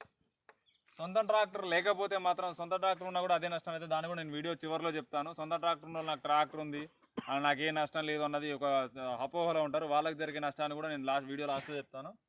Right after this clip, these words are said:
ఇక దున్నకాన్ని చూసుకుంటే యావరేజ్లో మనకు తెలుగు రాష్ట్రాలను మొత్తం బేస్ చేసుకుని చెప్పుకుంటే ఎనిమిది వేల వరకు ఖర్చు అవుతుంది.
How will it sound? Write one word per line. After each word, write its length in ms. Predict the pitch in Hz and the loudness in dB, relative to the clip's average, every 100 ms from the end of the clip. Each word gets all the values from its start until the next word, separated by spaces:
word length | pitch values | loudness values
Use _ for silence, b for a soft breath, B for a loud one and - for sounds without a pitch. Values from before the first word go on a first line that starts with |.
| _ _ _ | _ _ _
ఇక 120 | 160 | 0
దున్నకాన్ని 520 | 175 151 190 208 214 202 | 0 0 0 2 2 0
చూసుకుంటే 360 | 175 190 196 | -8 -4 0
యావరేజ్లో 800 | 165 170 220 226 202 208 214 196 | 2 4 4 2 0 0 2 2
మనకు 240 | 196 190 | 0 -2
తెలుగు 240 | 170 175 190 | -2 -2 4
రాష్ట్రాలను 380 | 196 185 190 175 | 4 4 0 -2
మొత్తం 340 | 170 - 202 | -6 -4 -4
బేస్ 220 | 180 170 | -4 -4
చేసుకుని 360 | 180 170 180 165 | -6 -6 -10 -6
చెప్పుకుంటే 580 | 151 135 165 151 160 151 _ _ _ _ | -6 -6 -8 -4 -4 -6 _ _ _ _
ఎనిమిది 360 | 147 175 214 214 | -8 -2 0 2
వేల 200 | 202 202 | 2 2
వరకు 300 | 190 190 208 | 2 2 0
ఖర్చు 280 | 196 180 185 | -2 -2 -2
అవుతుంది. 400 | 170 160 160 | -4 -8 -12